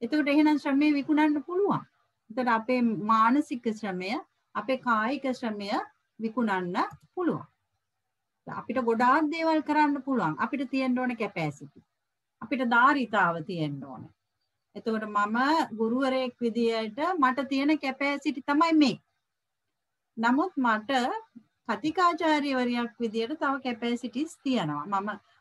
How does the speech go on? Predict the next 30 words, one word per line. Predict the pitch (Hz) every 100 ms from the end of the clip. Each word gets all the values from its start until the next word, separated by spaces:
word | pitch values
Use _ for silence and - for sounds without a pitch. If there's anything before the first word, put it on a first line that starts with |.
| _
මම | 233 247
ඒවා | 269 247 277 233 208 _
පාවිච්චියට | - 285 285 202 - 175 160
ගන්නවා. | 160 151 151 165 196
මම | 196
රිසර්ච් | 214 214 220 196 -
කරනවා. | 202 185 180 175 170 170
එතකොට | 170 190 185
තව | - 196 202
තියෙන, | 208 240 262
තව | 233 233
ගොඩක් | 226 226 233 214
දේවල් | 226 226 226
තියෙනවා | 233 220 220 220
අපිට | 220 240 226
කරන්න | - 220 202 208 226 294
නිෂ්පාදනයට | 240 214 - 208 202 202 202 202
සම්බන්ධ | - 185 185 185 185 190
වෙන්න. | 214 226 262 427 _ _ _ _ _ 208
එතකොට | 214 226 233 311 294
ලිමිටේෂන් | 240 247 262 254 254 262 240
ෆැක්ටර්ස් | 247 220 - 226 226
එක්ක | 233 214
අපි | 220 214
ගොඩක් | 196 202 208 202
දේවල් | 208 202 190
වලට | 185 180 175
යන්නේ | 160 160 185
නැහැ. | 208 220 392 - _ _ _ _
අ, | -